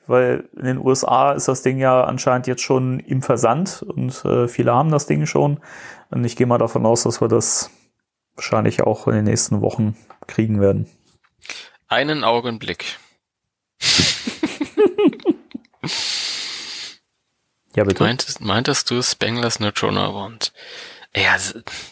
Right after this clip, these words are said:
Speaker 2: du gibst es einfach Spengler's Neutrona Wand bei, äh, äh, Onkel Google ein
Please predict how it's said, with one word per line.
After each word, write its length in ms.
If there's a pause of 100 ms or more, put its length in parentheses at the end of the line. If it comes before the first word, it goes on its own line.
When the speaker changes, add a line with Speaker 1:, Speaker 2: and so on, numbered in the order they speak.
Speaker 2:
du 120
gibst 240
es 100
einfach 260
Spengler's 420
Neutrona 440
Wand 160
bei, 200
äh, 680
äh, 20
Onkel 300
Google 340
ein 320